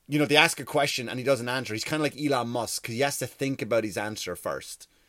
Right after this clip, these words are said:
right? They would ask him a question, like, something like, I don't know, off the cuff. They would say something like, you know, "Harry, what did you have for breakfast this morning?" Instead of Harry going, "Cheerios."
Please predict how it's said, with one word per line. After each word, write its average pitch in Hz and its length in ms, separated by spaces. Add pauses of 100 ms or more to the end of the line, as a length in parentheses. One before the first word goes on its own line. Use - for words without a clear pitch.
(500)
right? 104 300
They 120 80
would 120 80
ask 123 180
him 110 100
a 101 40
question, 117 380
like, 98 160
something 95 180
like, 95 160
I 117 140
don't 98 80
know, 90 100
off 87 140
the - 80
cuff. - 400
They 95 60
would 87 100
say 98 160
something 92 240
like, 90 240 (260)
you 92 80
know, 95 80
"Harry, 107 460 (300)
what 131 120
did 120 120
you 117 60
have 117 160
for 113 120
breakfast 113 380
this 98 120
morning?" 85 320
Instead 101 240
of 98 80
Harry 104 160
going, 85 140
"Cheerios." 107 540